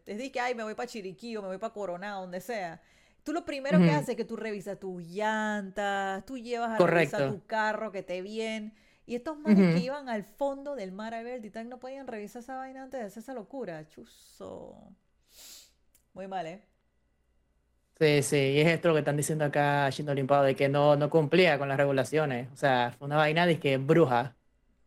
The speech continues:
Speaker 1: Ay,
Speaker 2: ¿Cómo
Speaker 1: no.
Speaker 2: lo lograron? No sé.
Speaker 1: <laughs>
Speaker 2: ¿Plata?
Speaker 1: Ah,
Speaker 2: Puede ser.
Speaker 1: con plata, lo lograron todo con
Speaker 2: Con
Speaker 1: plata
Speaker 2: plata.
Speaker 1: y, y fatal,
Speaker 2: Ujú.
Speaker 1: fatal, en verdad.
Speaker 2: Claro, así que me imagino que ahora están haciendo, eh, están,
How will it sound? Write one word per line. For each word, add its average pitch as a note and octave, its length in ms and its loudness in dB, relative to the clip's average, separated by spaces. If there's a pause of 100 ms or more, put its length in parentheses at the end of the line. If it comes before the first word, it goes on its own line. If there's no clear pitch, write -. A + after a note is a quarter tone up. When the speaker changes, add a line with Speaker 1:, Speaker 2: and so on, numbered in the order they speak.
(320)
Speaker 1:
Ay, E3+ 180 -10
Speaker 2:
¿Cómo D#3+ 120 6
Speaker 1:
no. F3+ 40 6
Speaker 2:
lo E3+ 100 6
lograron? F3+ 480 6
No D3+ 120 0
sé. B2 360 0
Speaker 1:
<laughs> - 1300 -2
Speaker 2:
¿Plata? G3+ 480 4
Speaker 1:
Ah, F3+ 80 -14
Speaker 2:
Puede C#3+ 160 2
ser. E3+ 300 0 (140)
Speaker 1:
con A3 160 -8
plata, G3 380 -2
lo G3 180 -8
lograron G3 340 -4
todo A3 200 -8
con F3+ 160 -10
Speaker 2:
Con A3 160 6
Speaker 1:
plata - 0 -
Speaker 2:
plata. F#3 440 4
Speaker 1:
y, E3+ 360 -10 (240)
y F#3 160 -14
fatal, E3+ 360 2
Speaker 2:
Ujú. F#3 120 -16
Speaker 1:
fatal, F3 300 -8
en F3 80 -14
verdad. E3+ 340 -14 (1120)
Speaker 2:
Claro, C3 320 2
así C#3 200 -2
que D3 280 4
me C3+ 80 0
imagino C#3 340 0
que C#3+ 80 2
ahora D3 160 4
están D3 240 0
haciendo, D3 840 4
eh, A#2 160 -2
están, C#3+ 580 -2